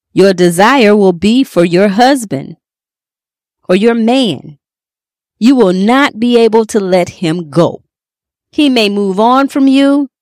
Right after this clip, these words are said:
and go to another woman, but your heart will linger and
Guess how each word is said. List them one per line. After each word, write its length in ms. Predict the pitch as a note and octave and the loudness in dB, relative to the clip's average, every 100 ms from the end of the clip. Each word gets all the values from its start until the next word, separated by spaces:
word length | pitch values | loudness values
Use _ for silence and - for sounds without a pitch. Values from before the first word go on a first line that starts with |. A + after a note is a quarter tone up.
| _ - | _ -4
and 220 | F3+ E3 | -4 0
go 180 | A3 A#3 | 0 0
to 240 | - A3+ | 0 0
another 440 | F#3+ F#3+ A3+ A#3 A#3+ | 0 0 0 0 0
woman, 580 | A#3+ C4+ C#4+ C#4+ C#4+ - _ _ _ _ _ | 0 2 2 0 -2 -6 _ _ _ _ _
but 200 | F3 F3 | -4 0
your 180 | E3 D#3+ | 0 0
heart 440 | - C4+ C#4+ D4 | -4 -2 0 0
will 260 | F#3+ F3+ E3+ | -2 0 2
linger 640 | E3+ A3+ B3+ A#3 A#3+ A#3 A3 _ _ _ | 2 0 0 2 0 0 -6 _ _ _
and 200 | E3+ | -2